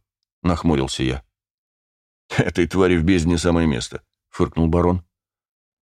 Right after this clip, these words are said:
Тот отступник. Уж не знаю, откуда князь узнал, где нужно искать беглеца. В общем, мы вышли на его землянку и начали её окружать.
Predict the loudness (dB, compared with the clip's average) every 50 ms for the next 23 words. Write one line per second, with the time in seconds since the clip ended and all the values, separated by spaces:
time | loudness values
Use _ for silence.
0 | _ _ _ 0 0 2 2 0 -2 -2 0 0 0 2 0 -2 -4 -4 -8 -10
1 | -12 -14 _ _ _ _ _ _ _ _ _ _ _ -12 -8 -8 -6 -4 -2 -2
2 | -2 0 0 0 0 0 0 -2 -2 -2 -2 -2 -2 -2 -2 -2 -2 -2 -2 -4
3 | -2 -2 0 0 0 -2 -2 -2 -2 -2 -2 -2 -2 -2 -2 -2 -2 -2 -2 0
4 | -2 -2 0 -2 -2 -2 -2 -4 -6 -6 -8 _ _ _ -20 -10 _ -2 -2 -2
5 | 0 0 0 0 -2 _ _ -4 -2 0 2 2 2 2 0 0 0 2 2 2
6 | 2 2 2 2 2 2 2 2 2 2 2 0 0 -2 -2 0 0 0 0 0
7 | -2 0 0 0 0 0 2 0 0 0 0 -2 -2 -2 -2 -4 -4 -8 -14